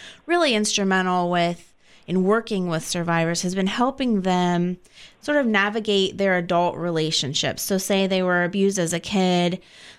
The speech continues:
um, and then maybe they, they told a caregiver, somebody that they really trusted, which so often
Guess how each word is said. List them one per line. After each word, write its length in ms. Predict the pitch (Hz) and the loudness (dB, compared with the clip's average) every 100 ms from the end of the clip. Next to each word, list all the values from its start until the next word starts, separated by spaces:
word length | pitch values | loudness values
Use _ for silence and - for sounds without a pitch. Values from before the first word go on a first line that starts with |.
| - | -4
um, 640 | 180 175 170 160 147 90 - - | 0 2 0 0 -4 -6 -12 0
and 180 | 196 196 | 4 4
then 140 | 202 | 4
maybe 240 | 208 220 | 2 0
they, 140 | 254 277 | 0 0
they 200 | 269 196 | 0 -2
told 540 | - - 214 196 160 | -2 0 2 4 2
a 60 | 160 | -2
caregiver, 600 | - 170 175 170 156 160 | -2 0 0 -2 -2 -2
somebody 380 | - 170 170 170 | 0 0 0 0
that 160 | 170 | 0
they 100 | 165 | -2
really 280 | 165 165 156 | 0 0 0
trusted, 560 | - 180 180 - 160 170 | 0 0 0 -2 -4 -4
which 200 | 160 - | -2 0
so 180 | 185 | 2
often 440 | 170 165 165 160 | 0 0 -4 -4